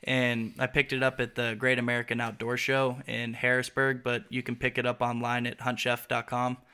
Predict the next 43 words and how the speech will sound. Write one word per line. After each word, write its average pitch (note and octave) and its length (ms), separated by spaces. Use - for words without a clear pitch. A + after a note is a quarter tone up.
And, B2 360
uh, A2 300
anyways, C3+ 400
what C#3 80
you're C3+ 120
gonna C3+ 120
wanna A#2+ 220
do C#3+ 140
with C3 180
it B2 200
is A#2 400
take D3+ 280
your C#3+ 120
walleye B2 540
and A#2 220
lay C3+ 220
it B2+ 80
in B2+ 100
the A#2+ 80
butter A#2+ 340
to A#2+ 280
get B2 120
it A#2+ 100
completely B2 440
coated. B2 500
And A#2+ 460
you're B2+ 160
gonna B2 180
take B2+ 340
the B2+ 80
Cajun B2+ 640
and A2 420
put C3 120
a A#2+ 40
thin D3+ 320
layer C3 300
of A#2+ 180
it B2 220
on A2 480
one B2+ 240
side A2 320
of - 120
it. F#2+ 140